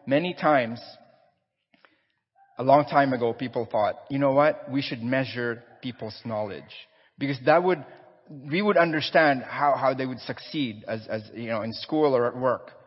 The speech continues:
right? So there's this thing that they did. They measured this. Do you guys know what that is? I Q.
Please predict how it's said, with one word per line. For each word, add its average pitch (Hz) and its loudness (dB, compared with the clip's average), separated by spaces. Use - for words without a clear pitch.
right? 135 2
So 131 -2
there's 135 2
this 127 -12
thing 113 -2
that 110 -12
they 113 -6
did. 107 -6
They 110 -6
measured 120 -4
this. 107 -10
Do 120 -12
you 127 -8
guys 131 -10
know 131 -2
what 131 -6
that 117 -2
is? 151 -8
I 120 -2
Q. 110 -10